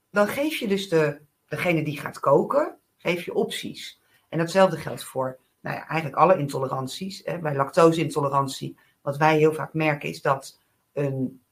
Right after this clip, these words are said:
ja, een half bekertje, ongeveer honderd milliliter melk, gaat prima.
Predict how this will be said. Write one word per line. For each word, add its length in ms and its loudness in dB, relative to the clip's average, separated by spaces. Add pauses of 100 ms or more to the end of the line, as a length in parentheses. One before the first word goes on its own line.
ja, 300 0
een 100 -6
half 360 4
bekertje, 440 4
ongeveer 280 -4
honderd 320 0
milliliter 520 2
melk, 500 0 (240)
gaat 300 -10
prima. 560 2